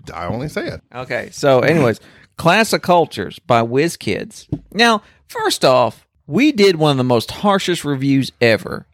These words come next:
Speaker 2: of a game that we said was probably one of the worst games we had ever played.
Speaker 1: Star Trek Conflict?
Speaker 2: Conflict.
Speaker 1: Yes, by WizKids.
Speaker 2: And I, they sent us that review copy. And then we
Speaker 1: Correct.
Speaker 2: did a review saying it was the absolute worst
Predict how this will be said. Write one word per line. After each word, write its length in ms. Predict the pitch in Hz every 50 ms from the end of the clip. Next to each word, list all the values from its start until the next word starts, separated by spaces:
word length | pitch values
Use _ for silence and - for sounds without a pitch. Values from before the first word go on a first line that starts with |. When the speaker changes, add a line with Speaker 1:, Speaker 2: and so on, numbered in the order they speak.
| _
Speaker 2:
of 140 | - 143 123
a 60 | 127
game 320 | 120 135 135 139 139 139 135
that 160 | 127 - 107
we 260 | 117 135 147 165 180
said 560 | 175 - - - 127 98 80 - - - - _ _ _ _ _ _ _ _
was 100 | - 127 -
probably 340 | - - 156 143 143 143
one 180 | 139 135 143 139
of 60 | 135 123
the 80 | 123
worst 480 | 123 123 131 151 185 196 196 180 - -
games 240 | 160 147 139 131 127
we 120 | 139 139
had 140 | 143 - - -
ever 260 | 117 123 117 120 117
played. 520 | - - - 120 - - - - - - - _ _ _ _
Speaker 1:
Star 220 | - - 117 113 117
Trek 200 | - 101 92 -
Conflict? 520 | - 127 139 143 - 185 175 170 - - _ _ _
Speaker 2:
Conflict. 1120 | - - - 165 160 165 165 160 160 151 - - - - 165 131 - - - - - - - _
Speaker 1:
Yes, 340 | - 98 95 104 110 - -
by 220 | - 98 92 90
WizKids. 680 | 90 92 107 101 90 - - - - - - - - - _
Speaker 2:
And 340 | - 120 123 123 123 120 - -
I, 440 | - 110 117 127 131 135 135 139 - _ _ _ _ _ _ -
they 540 | - 143 135 139 139 135 131 160 151 156 160
sent 260 | 156 - - 160 156
us 140 | 147 139 -
that 240 | - 135 123 104 -
review 300 | 127 135 117 123 120 107
copy. 480 | 120 104 92 - - - - - - _ _ -
And 160 | 123 123 123
then 180 | 123 120 120 127
we 140 | 139 139 127
Speaker 1:
Correct. 140 | - -
Speaker 2:
did 140 | - 143 135
a 40 | 135
review 300 | 127 127 117 127 123 123
saying 300 | 107 - 113 107 107 101 -
it 80 | 113
was 160 | 110 110 107 90
the 140 | 113 98 104
absolute 420 | 117 131 135 - - 143 143 123 -
worst 580 | 123 131 135 135 135 131 131 - - - _